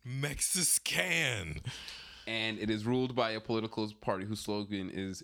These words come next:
Speaker 2: "Yes, us can."
Speaker 1: Yes, us can. God damn it.
Speaker 2: And the party, it's the uni,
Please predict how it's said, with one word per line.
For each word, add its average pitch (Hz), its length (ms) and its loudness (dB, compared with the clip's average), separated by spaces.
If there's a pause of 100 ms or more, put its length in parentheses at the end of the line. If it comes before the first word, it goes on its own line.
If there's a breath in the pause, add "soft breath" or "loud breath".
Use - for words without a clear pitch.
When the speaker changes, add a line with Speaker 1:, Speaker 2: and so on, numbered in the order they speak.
Speaker 2:
"Yes, 101 380 -6
us 98 140 -8
can." 95 400 -8 (440 loud breath)
Speaker 1:
Yes, 117 400 -4
us 170 140 -2
can. 196 680 0
God 113 320 0
damn 131 260 2
it. 165 100 -2
Speaker 2:
And 123 560 4 (160)
the 120 200 4
party, 135 580 2
it's 135 120 0
the 139 100 6
uni, 147 480 2